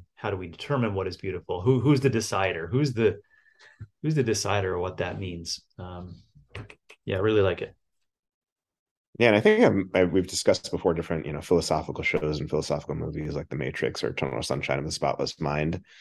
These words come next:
Speaker 2: Uh, Nip, Nip Tuck, not necessarily explicitly so, like The Good Place, where they're discussing Kant and Aristotle, but, uh, I would say definitely lots of philosophical themes where they struggle with, you know,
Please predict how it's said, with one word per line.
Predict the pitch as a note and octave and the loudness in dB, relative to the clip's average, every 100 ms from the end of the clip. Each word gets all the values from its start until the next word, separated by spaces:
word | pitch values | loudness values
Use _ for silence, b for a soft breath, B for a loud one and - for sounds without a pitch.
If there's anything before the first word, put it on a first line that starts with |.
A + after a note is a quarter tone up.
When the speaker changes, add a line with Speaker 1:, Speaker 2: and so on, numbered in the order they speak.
| b b _ _ - | b b _ _ 4
Speaker 2:
Uh, | G#2+ | 6
Nip, | C3+ C4+ C4+ | 8 6 6
Nip | G3+ A#3 - | 2 2 4
Tuck, | F#3+ - | 4 6
not | D#3 D#3 | 4 6
necessarily | C#3+ C3 C#3+ B2+ | 6 6 8 10
explicitly | F#2+ - - B2 - - F#3 | 8 4 2 2 2 0 0
so, | - F#3 | 2 2
like | D#3+ F#2 | 2 0
The | F#2 | -4
Good | F2+ F#2+ - _ _ | -2 -6 -8 _ _
Place, | A#2+ A#2+ C3 - | 0 0 0 -4
where | D#2+ | -4
they're | D#2 D#2 | -4 -2
discussing | D2 - D2 C#2 | -2 -2 -2 -4
Kant | C2+ C2+ C#2 D2+ | -4 -4 -4 -6
and | C#2+ | -4
Aristotle, | C2+ - E2 F2+ | -4 2 4 6
but, | F2 E2 b b b b b _ | 4 4 b b b b b _
uh, | F2 F2 F2+ F2+ - - | 6 8 8 4 2 2
I | |
would | C3 | 2
say | E3 C3 | 6 4
definitely | F#2 G#2 - G#2+ | 6 4 4 2
lots | F#2 F2 - | 4 2 0
of | F2+ | -4
philosophical | E2+ - F2 F2 E2+ E2+ E2 | -2 -2 0 2 0 0 -4
themes | - E2+ E2 | 0 0 0
where | D#2+ | 0
they | D2+ D#2 | 2 0
struggle | D2 - D#2+ D#2 | 0 0 2 4
with, | D#2 D#2 - | 4 2 0
you | D#2+ | -2
know, | D2 D#2 | 0 -4